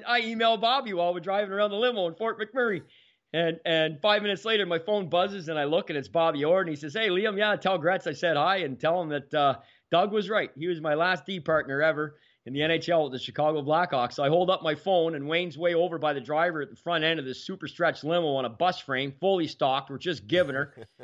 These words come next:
Speaker 1: And, and, uh, I hold up my phone. I'm in there with Brian Trottier, Kelly Chase, Darren Langdon, Marty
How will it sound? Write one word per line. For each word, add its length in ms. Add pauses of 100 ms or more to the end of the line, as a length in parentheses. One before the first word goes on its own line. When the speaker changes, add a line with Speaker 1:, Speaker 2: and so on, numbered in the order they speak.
(180)
Speaker 1:
And, 320
and, 360
uh, 80
I 140
hold 220
up 120
my 140
phone. 340
I'm 160
in 80
there 140
with 160
Brian 340
Trottier, 640
Kelly 340
Chase, 640
Darren 420
Langdon, 600
Marty 340